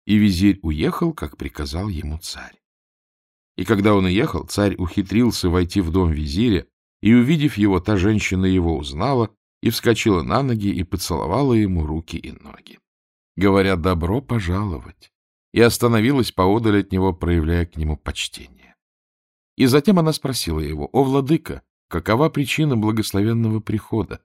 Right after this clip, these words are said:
когда для подобной мне этого не бывает?" И царь ответил: "Причина в том, что любовь к тебе и тоска по тебе толкнули меня на это". И женщина поцеловала перед ним землю второй раз и сказала:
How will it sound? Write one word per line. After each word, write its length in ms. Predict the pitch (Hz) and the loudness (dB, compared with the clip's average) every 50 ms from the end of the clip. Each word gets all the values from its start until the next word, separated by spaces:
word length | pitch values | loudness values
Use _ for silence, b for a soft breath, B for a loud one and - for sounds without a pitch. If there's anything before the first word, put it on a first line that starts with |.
| _ _ _ _ | _ _ _ _
когда 300 | - 104 98 95 95 107 | -2 -2 0 2 2 2
для 160 | 95 85 98 101 | 2 2 0 0
подобной 580 | - 104 95 85 107 104 90 90 92 92 92 | 2 0 2 2 2 2 2 2 2 2 2
мне 460 | 90 90 90 90 90 95 110 117 117 | 2 2 0 2 2 2 2 0 0
этого 400 | - - 92 87 - - 87 78 | -2 -2 -4 -6 -4 -4 -6 -4
не 160 | 85 85 90 92 | -4 -4 -4 -4
бывает?" 540 | 95 107 120 135 147 135 95 76 - - _ _ _ _ _ _ _ | -4 -4 -4 -4 -4 -4 -6 -8 -10 -14 _ _ _ _ _ _ _
И 80 | - 85 | -8 -8
царь 300 | - - 98 95 90 90 | -2 0 2 2 2 0
ответил: 520 | 87 - 90 90 85 - 87 87 82 - _ _ _ _ - | 0 0 0 0 0 0 -2 -4 -4 -6 _ _ _ _ 0
"Причина 480 | - 107 110 101 - - 117 113 113 101 | 2 2 2 2 2 2 2 2 2 0
в 60 | - | 0
том, 240 | - 120 127 123 110 | 0 0 0 0 -2
что 220 | - - 101 98 | -2 -2 0 2
любовь 420 | 98 92 80 82 101 127 135 - | 2 2 2 0 0 0 -2 -4
к 40 | - | -8
тебе 380 | - - 117 113 110 110 107 101 | -6 -6 -4 -2 0 0 0 0
и 40 | 92 | -2
тоска 480 | - - - - - - - 82 101 | -4 -6 -10 -10 -10 -6 -2 -2 -2
по 140 | 110 - 95 | -2 -4 -8
тебе 300 | - - 90 80 87 85 | -6 -6 -4 -2 -2 -4
толкнули 600 | - - 78 73 69 - - 76 73 78 85 87 | -4 -4 -6 -6 -8 -8 -10 -8 -6 -4 -2 -2
меня 300 | 82 76 73 69 69 73 | -2 -4 -4 -6 -8 -10
на 180 | 71 71 71 69 | -10 -10 -12 -14
это". 320 | 69 - _ - - - _ _ _ _ _ - | -16 -20 _ -20 -20 -20 _ _ _ _ _ 0
И 80 | 117 110 | 2 2
женщина 500 | 95 104 110 107 98 - 101 98 98 85 | 4 4 4 2 2 0 0 0 0 -2
поцеловала 640 | 90 90 - - 92 92 90 85 92 92 92 90 | -2 -4 -4 -2 0 0 2 2 2 2 0 0
перед 260 | 80 - 85 82 78 78 | 0 -2 -2 -2 0 0
ним 180 | 87 87 82 | 0 0 0
землю 360 | 78 76 90 87 85 82 80 | 0 -2 -2 -2 -2 -2 -4
второй 400 | - - - 76 69 67 64 52 | -6 -8 -10 -10 -8 -8 -8 -6
раз 260 | 67 95 127 135 - 90 | -4 -4 -4 -4 -4 -8
и 20 | |
сказала: 640 | - - - 87 78 73 92 101 104 98 92 - | -10 -6 -4 -4 -2 0 2 2 2 2 0 -2